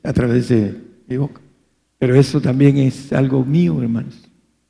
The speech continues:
Pero volviendo a Judas, vio cuando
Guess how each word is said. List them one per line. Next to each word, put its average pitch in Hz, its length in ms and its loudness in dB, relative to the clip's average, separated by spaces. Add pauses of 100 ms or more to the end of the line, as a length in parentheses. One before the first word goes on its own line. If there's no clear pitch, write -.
(680)
Pero 123 440 0 (500)
volviendo 151 560 6
a 135 80 4
Judas, - 760 2 (2250)
vio 147 260 6
cuando 117 680 -2